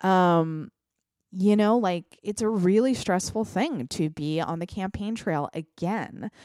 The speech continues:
to be running for one of the most <laughs> stressful jobs in the world. There's a reason that presidents age so much in office. It's a really stressful job, uh, or at least it should be if you're not golfing constantly.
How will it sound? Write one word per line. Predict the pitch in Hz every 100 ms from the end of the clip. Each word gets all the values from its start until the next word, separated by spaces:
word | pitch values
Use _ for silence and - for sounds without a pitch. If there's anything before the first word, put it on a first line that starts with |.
| -
to | - 214
be | 220
running | 202 202 214
for | 220
one | 196 160 185
of | 196
the |
most | 196 214
<laughs> | -
stressful | 180 - - 208
jobs | 180 151 170 - -
in | 170 175
the | 175
world. | 156 190 156 160
There's | 170 190
a | 180
reason | 160 190 196 175
that | 147 131 - - _ -
presidents | 156 175 175 185 180 - -
age | 165 196 170 147 -
so | - 143 165
much | 160 170
in | 170
office. | 151 185 - 104 143
It's | 156
a |
really | 156 156 175
stressful | 208 - 131 143 - 170
job, | 175 208 - - 196 - - - -
uh, | 180
or | - 208 208
at | 214
least | 202 -
it | 226
should | - 226 247
be | 143
if | 135 -
you're | 156
not | 160 110
golfing | 139 175 240 113
constantly. | 101 98 110 - - 80